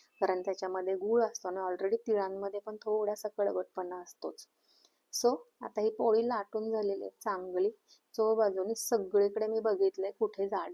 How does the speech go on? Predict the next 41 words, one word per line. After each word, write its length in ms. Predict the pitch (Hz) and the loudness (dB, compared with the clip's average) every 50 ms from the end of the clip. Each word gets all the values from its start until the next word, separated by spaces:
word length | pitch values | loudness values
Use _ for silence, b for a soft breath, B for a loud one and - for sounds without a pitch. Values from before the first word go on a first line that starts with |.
| - - | -4 -2
राहिली 280 | 190 185 185 180 180 180 | -2 0 2 2 0 0
का, 120 | - 190 | -2 -2
कुठे 280 | 185 202 190 - 202 202 | -2 -2 -4 -2 -2 -2
बारीक 300 | 208 190 180 185 190 - _ - | -2 -2 -2 -2 -4 -6 _ -2
पातळ 360 | 202 175 - - 190 185 190 | -2 -2 -2 -2 -2 0 0
राहिली 280 | 185 180 180 180 180 | 0 -2 -2 -4 -6
का. 120 | 180 196 - - _ B B B B B B B B - | -8 -10 -14 -20 _ B B B B B B B B -4
आणि 200 | - 190 185 202 | -2 -2 0 0
मग 260 | 202 208 233 247 226 | -2 -2 -2 0 2
हिला 200 | 214 190 190 196 | 2 2 0 -2
आपण 200 | 190 - - 196 | -6 -6 -4 -2
लावणार 360 | 202 202 185 175 170 170 185 | 0 0 0 0 -2 -6 -8
आहे 80 | 190 196 _ - | -8 -6 _ -2
तूप. 120 | 202 196 - - | -2 -2 -2 -4
मी 140 | 208 208 214 | -4 -4 -2
हे 160 | 208 214 226 226 - | -2 -2 -2 -2 -2
तूप 180 | - 262 262 _ _ b b b b b b - | -4 -4 -4 _ _ b b b b b b -6
पातळ 360 | 220 208 208 - 226 220 220 | -6 -6 -4 0 2 2 2
करून 340 | 220 240 233 233 226 226 226 | 4 2 2 2 2 2 4
घेतलंय 380 | 226 220 208 - - 190 220 302 _ _ _ _ - 240 | 4 2 2 2 -2 -4 -4 -4 _ _ _ _ -14 -8
आणि 180 | - 214 220 233 | -4 -2 2 4
वरतून 420 | 247 254 233 226 226 - 226 226 | 4 6 4 4 2 2 0 -2
पण 180 | 226 247 247 240 240 | -2 -2 -4 -2 -2
तूप 180 | 262 240 233 - - | -2 -4 -4 -2 -4
टाकलेलं 360 | 214 202 - 196 190 190 196 | -4 -2 0 0 0 0 0
मला 220 | 190 190 185 180 180 | -2 -2 -4 -4 -4
स्वतःला 420 | - - 190 180 - 185 180 180 | -2 -2 -2 -2 -2 -4 -4 -4
पण 180 | 180 - 196 202 202 | -6 -6 -8 -8 -6
खूप 180 | 208 196 - | -6 -6 -4
आवडतं. 320 | 180 170 170 165 - - 240 - _ b b b b b b b b b - | -4 -6 -6 -8 -8 -10 -10 -10 _ b b b b b b b b b -10
So 60 | 208 - | -4 0
तूप 200 | 220 202 208 214 | 0 0 0 0
लावून 260 | 208 208 208 208 214 | -2 -2 -4 -4 -4
घ्यायचं 320 | 220 214 202 190 - - 208 | -4 -2 -4 -4 -4 -6 -8
आणि 180 | 208 214 214 | -6 -4 -2
जेव्हा 220 | 208 214 208 214 214 - | -2 -2 -2 -2 -4 -6
खातो 360 | - 226 202 185 _ 214 214 | -4 -4 -4 -4 _ -8 -8
ना 100 | 226 214 | -8 -8
आपण 240 | 175 - 175 180 180 | -8 -8 -8 -6 -4
गरम 260 | 180 175 170 175 175 | -4 -4 -4 -6 -12
गरम, 220 | 180 175 - 185 | -14 -14 -14 -14